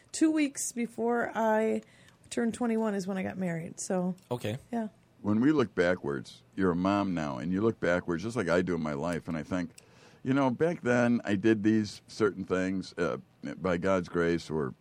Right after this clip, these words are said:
Speaker 3: whatever, they, they worked out somewhat okay. What are the things actually in your life as you look back as a mom and say, "You know what, th-, this might have worked out, but, but here's how I would have done that whole scenario different"? I, is there any of that in your head?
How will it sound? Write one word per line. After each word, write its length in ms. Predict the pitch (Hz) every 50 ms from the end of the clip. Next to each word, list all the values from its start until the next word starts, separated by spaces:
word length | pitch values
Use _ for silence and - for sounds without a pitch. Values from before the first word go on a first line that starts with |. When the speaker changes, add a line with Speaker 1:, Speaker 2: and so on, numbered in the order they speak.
| _ _ _
Speaker 3:
whatever, 500 | - 82 85 78 85 87 87 90 87 85
they, 280 | 78 - - 80 80 78 - -
they 160 | 71 82 78
worked 340 | 73 82 85 82 80 - 80
out 240 | 80 80 76 - -
somewhat 360 | - - 80 80 80 78 76
okay. 460 | 73 71 - - 78 76 76 76 78 78 - _ _ -
What 200 | 131 131 190 226
are 120 | 277 165
the 120 | 131 131 104
things 600 | - - 107 104 104 104 98 85 73 71 - - -
actually 320 | 87 92 95 90 - 92 87
in 60 | 82
your 100 | 78 76
life 280 | 76 82 92 92 85 87
as 100 | 76 69
you 60 | 78
look 140 | 82 80 -
back 220 | 85 87 85 -
as 120 | 80 80
a 60 | 82 80
mom 340 | 78 80 82 87 87 82 73
and 100 | 76 76
say, 160 | - 107 98
"You 60 | 107 110
know 80 | 120
what, 140 | 120 120 -
th-, 120 | 135 143 - -
this 180 | 143 143 -
might 160 | 123 123 117 110
have 60 | 101
worked 220 | 101 101 92 92 -
out, 200 | 107 104 92 -
but, 140 | 98 90 - - - - - _ _
but 140 | - 117 110
here's 520 | 117 147 160 160 156 151 147 127 - - -
how 180 | - 110 120 107
I 80 | 113 117
would 140 | 107 107
have 100 | 95 87 87
done 180 | 95 92 95 90
that 140 | 87 85 90
whole 280 | 95 92 92 87 82
scenario 440 | 82 - - 85 82 85 82 80 78
different"? 480 | 73 65 92 87 - - 73 67 65 85
I, 120 | 85 - -
is 160 | 92 98 87
there 140 | 98 95 101
any 120 | 120 139 127
of 60 | 110 95
that 240 | 98 101 101 92 -
in 140 | 98 101 104
your 140 | 104 104 98
head? 240 | 101 95 95 98